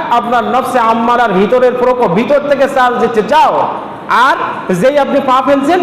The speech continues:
এই পাটাকে আপনার ফেলা এক গুণ শয়তান টানছে হাজার গুণ। এই খুব তড়িঘড়ি করে খারাপের দিকে পৌঁছে গেলেন, এটা শয়তানের প্রকোপ। কথা কি বোঝা যায় মুসলমান? সুতরাং যেই মুহূর্তে আপনি, আমি কোনো পাপ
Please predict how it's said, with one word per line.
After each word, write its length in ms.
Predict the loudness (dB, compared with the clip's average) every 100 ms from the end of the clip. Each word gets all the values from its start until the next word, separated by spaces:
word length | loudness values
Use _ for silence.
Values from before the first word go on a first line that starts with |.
| -2 -6 0
এই 220 | 2 2
পাটাকে 600 | 0 2 2 2 0 2
আপনার 440 | 2 2 0 0 0 0
ফেলা 160 | 2
এক 280 | 2 0 0
গুণ 160 | 0 0
শয়তান 400 | 0 0 0 -2 -2
টানছে 280 | -2 0 0
হাজার 400 | 0 2 2 2
গুণ। 220 | 2 0 -6 -6 0
এই 200 | 0 0
খুব 280 | -2 -2 -2
তড়িঘড়ি 380 | 0 0 0 0
করে 160 | 0
খারাপের 420 | 0 -2 -2 -2 -4
দিকে 180 | -4
পৌঁছে 320 | -2 -2 -2 0
গেলেন, 260 | 0 -2 -6 -6
এটা 220 | -2 0 0
শয়তানের 400 | 0 0 -2 -2 -4
প্রকোপ। 300 | -4 -4 -6 -8 -14 -16 -18 -18 -10 -2
কথা 220 | 0 0
কি 100 | 0
বোঝা 260 | 2 2 2
যায় 180 | 2
মুসলমান? 640 | 0 0 0 0 0 0 -4 -8 -14 -16 -16 -18 -18 -18 -18 -6
সুতরাং 560 | -2 0 2 2 0 -2 -6 -10 -10 -8
যেই 380 | -2 0 2 2
মুহূর্তে 580 | 2 2 0 -4 -2
আপনি, 400 | 0 0 0 0
আমি 240 | 0 2 2
কোনো 200 | 0 0 0
পাপ 240 | 0 0